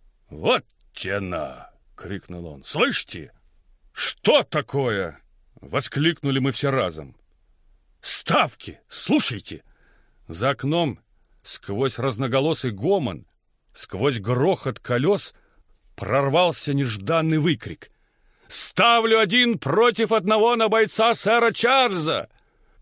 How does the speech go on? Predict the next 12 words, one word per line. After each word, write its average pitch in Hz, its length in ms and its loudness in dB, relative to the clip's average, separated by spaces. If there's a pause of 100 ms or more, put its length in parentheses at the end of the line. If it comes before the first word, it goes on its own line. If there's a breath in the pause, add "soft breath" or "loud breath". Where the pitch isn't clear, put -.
(280)
«Один 123 600 2
к - 160 -4
одному?» 151 580 4 (800 soft breath)
изумился 127 560 -2
дядя. 110 340 -6 (720)
«А 135 100 0
вчера 147 320 2
ставки 190 420 -2
были 190 200 2
семь 190 340 2 (100)
против 156 500 0
одного 175 480 4